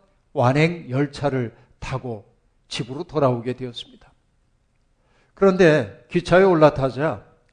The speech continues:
앞에 앉아있는 아주머니 한 분이 자리를 양보하면서 "여기 앉으라고." 얘기를 하는 거예요. 그래서 "아니, 괜찮다고, 나는 이제 두 정거장만 가면 내리니까 앉아 가시라고."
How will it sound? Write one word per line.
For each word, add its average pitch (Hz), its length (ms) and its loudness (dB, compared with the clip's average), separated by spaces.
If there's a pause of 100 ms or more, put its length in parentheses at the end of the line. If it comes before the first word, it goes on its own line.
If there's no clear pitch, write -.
(260)
앞에 151 300 0
앉아있는 185 640 -2 (460)
아주머니 143 460 0
한 139 220 -4
분이 127 360 -10 (440)
자리를 147 400 -2
양보하면서 135 720 0
"여기 160 220 0
앉으라고." 143 540 -2
얘기를 120 300 -4
하는 123 160 -8
거예요. 110 300 -16 (1040)
그래서 196 500 -4 (200)
"아니, 170 240 -6
괜찮다고, 147 840 -8 (420)
나는 165 340 4
이제 143 300 -6
두 147 180 -10
정거장만 151 680 -2
가면 147 220 2
내리니까 127 580 -4 (200)
앉아 139 300 -4
가시라고." 123 640 -10